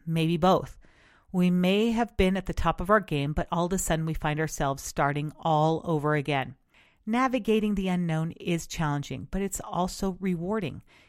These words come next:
if you look at it from a new perspective. This is the opportunity for you to reinvent, rebuild, renew, and refine the next chapter. Go back to the basics. I love Marie Kondo and her philosophy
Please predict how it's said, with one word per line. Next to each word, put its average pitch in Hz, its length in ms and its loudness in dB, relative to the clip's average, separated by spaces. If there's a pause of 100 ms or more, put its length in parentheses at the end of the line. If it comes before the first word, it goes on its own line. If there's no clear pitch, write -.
(120)
if - 240 0
you 202 140 -2
look 190 320 -2
at 135 140 -2
it - 180 -4
from 165 400 -4
a 165 60 -2
new 147 260 -2
perspective. - 760 -6 (800)
This 277 180 2
is 285 120 -2
the 208 160 -6
opportunity 190 720 -2
for - 160 -8
you 180 220 -2
to 180 200 -4
reinvent, 170 840 -2 (100)
rebuild, 185 840 2
renew, 208 600 4
and 170 200 -4
refine 185 720 0 (320)
the 202 80 0
next - 500 -4
chapter. - 600 -2 (720)
Go 254 100 6
back 214 280 2
to 214 100 -4
the 196 80 0
basics. - 640 -4 (680)
I 190 140 4
love 202 460 2
Marie 208 260 0
Kondo 170 420 0
and 170 80 0
her 165 60 -2
philosophy 151 840 -2